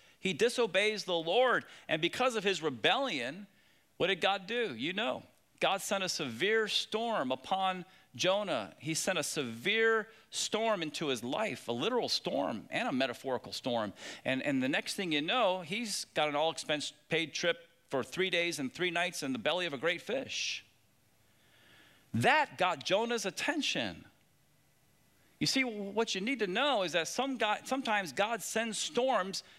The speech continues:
as a wake-up call to get people's attention, like Jonah.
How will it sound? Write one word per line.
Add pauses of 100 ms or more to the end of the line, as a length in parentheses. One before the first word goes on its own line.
(540)
as
a
wake-up
call (920)
to
get
people's
attention,
like
Jonah.